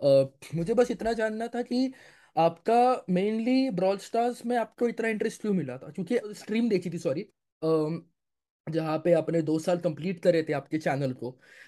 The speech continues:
and, अ, आप आपके प्लेलिस्ट को go through कर रहे थे, जहाँ पे आपने literally सारे गेम खेल रखे हैं, right from mobile games to पीसी games as well।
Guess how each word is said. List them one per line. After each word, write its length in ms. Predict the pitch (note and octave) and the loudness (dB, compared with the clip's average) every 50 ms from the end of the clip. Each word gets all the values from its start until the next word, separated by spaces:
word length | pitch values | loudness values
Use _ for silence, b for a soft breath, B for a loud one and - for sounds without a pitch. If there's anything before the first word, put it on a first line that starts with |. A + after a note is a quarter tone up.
| b b - | b b -4
and, 340 | C#3+ D3 D3+ D#3 D#3+ D#3 E3 | -2 0 0 0 2 2 2
अ, 440 | D#3 D#3 D3+ D3+ D3 D3 D3 - - | 4 4 6 6 6 4 4 2 2
आप 280 | D#3+ D#3 D#3+ D3+ - | 0 0 0 0 -2
आपके 440 | D3+ D#3 D#3 - _ - - F3 E3 | -4 -4 -4 -6 _ -4 -2 0 0
प्लेलिस्ट 560 | E3 E3 F3+ E3+ E3+ F#3 G3 G#3+ G#3 - - | 0 0 0 2 2 4 2 2 0 -4 -10
को 380 | _ - G3 F#3 F#3 F3+ F3 D3+ C#3+ | _ 0 0 2 2 0 -2 0 0
go 100 | D#3+ D#3+ | 0 0
through 260 | D#3 - E3+ E3+ D#3 | 0 0 -2 -2 0
कर 120 | C#3+ E3 D#3 | 0 0 0
रहे 160 | D3 D3 C#3+ | 0 -4 -4
थे, 160 | C3+ D3+ C#3+ | -4 -6 -6
जहाँ 180 | C#3 - C#3 D3 | -6 -6 -6 -2
पे 120 | C#3+ E3+ | 0 0
आपने 240 | D#3+ D#3 D#3+ D#3+ D#3+ | 0 0 -2 -4 -2
literally 300 | D#3+ E3 D#3 E3 E3+ E3+ | -2 -2 -2 -2 -4 -4
सारे 320 | E3+ - G3 E3 D#3 E3 | -4 -2 -2 0 0 0
गेम 200 | D#3+ E3 E3 E3 | 0 0 -4 -4
खेल 240 | D#3+ - D#3+ D3+ C#3 | -4 -4 -4 -2 -2
रखे 300 | C3+ C#3 C3+ - - C#3+ | -4 -6 -8 -10 -10 -8
हैं, 100 | C3+ C#3 | -8 -6
right 340 | C3+ C#3 C#3 C#3+ C#3 - - | -4 -2 -2 -2 -2 -2 -4
from 200 | E3 D#3 D#3 D3+ | -4 -2 -2 -4
mobile 280 | C#3 C3 C3+ C#3 C#3+ C3+ | -2 -2 -2 -2 -2 -4
games 260 | C#3+ C#3+ C#3+ C#3 - - | -6 -6 -8 -6 -8 -10
to 60 | C#3+ | -10
पीसी 320 | - D#3 D3 C#3 - E3 | -8 -10 -10 -6 -6 -6
games 300 | C#3+ C#3 C3+ C3+ C3+ C3+ | -4 -4 -4 -6 -6 -8
as 200 | C3 A#2 A2+ - | -8 -10 -10 -10
well। 160 | A#2 A2+ A2+ | -12 -12 -12